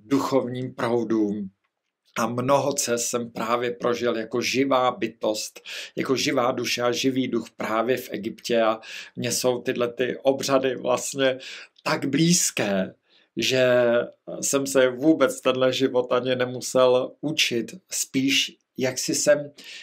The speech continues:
je vytáhnul z obsahu a formy té duše.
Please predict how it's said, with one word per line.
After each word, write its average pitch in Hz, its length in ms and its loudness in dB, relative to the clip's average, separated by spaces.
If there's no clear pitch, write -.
je 135 320 2
vytáhnul 156 760 0
z - 180 -8
obsahu 139 600 -2
a 123 40 -2
formy 135 880 0
té 127 160 -4
duše. 107 440 -2